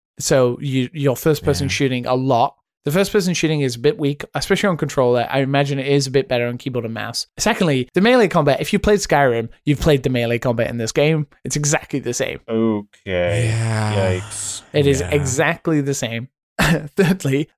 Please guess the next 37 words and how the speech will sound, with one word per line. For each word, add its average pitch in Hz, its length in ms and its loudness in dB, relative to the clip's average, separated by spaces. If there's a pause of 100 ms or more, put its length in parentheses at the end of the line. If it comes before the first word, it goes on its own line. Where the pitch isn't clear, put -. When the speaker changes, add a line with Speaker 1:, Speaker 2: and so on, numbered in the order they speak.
Speaker 1:
the 170 80 4
hacking, 156 560 -4
which 147 180 -2
is 147 100 -2
meant 156 140 0
to 139 60 -8
be 139 100 0
a 131 40 0
huge 208 260 2
part 135 180 2
of 123 60 0
this 120 120 -4
game, 131 300 0 (520)
I 190 60 2
don't 196 180 2
even 147 180 0
understand 143 480 0
it. 135 120 0
I 202 60 2
don't 214 140 4
know 156 60 2
what 123 100 -2
it 120 80 -12
does. 147 340 4 (160)
It 180 40 -8
doesn't 196 180 2
really 135 160 0
do 165 160 2
anything. 156 560 2 (280)
I, 170 200 2
it, 180 200 -6
it, 185 440 -6
I, 170 60 0
like, 165 340 2 (120)
it's 202 200 0
so 208 340 4
boring. 131 640 2